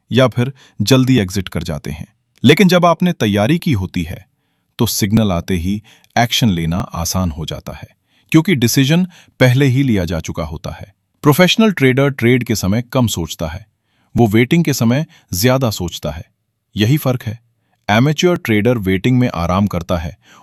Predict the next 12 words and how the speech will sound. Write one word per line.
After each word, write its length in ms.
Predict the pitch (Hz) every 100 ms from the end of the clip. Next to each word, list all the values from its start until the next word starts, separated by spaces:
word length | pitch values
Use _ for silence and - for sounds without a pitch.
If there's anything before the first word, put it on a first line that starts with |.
| -
और 160 | 104 -
ट्रेडिंग 340 | 110 131 143
में 80 | 95
सोचता 400 | - 87 - 82
है। 220 | 76 - _ _ _ _ -
Professional 500 | 127 170 165 208 208
trader 420 | 123 113 120 147
वेटिंग 400 | 98 107 113 143
में 120 | 135
तैयारी 380 | 113 90 90 135
करता 280 | 117 98 90
है 260 | 82 95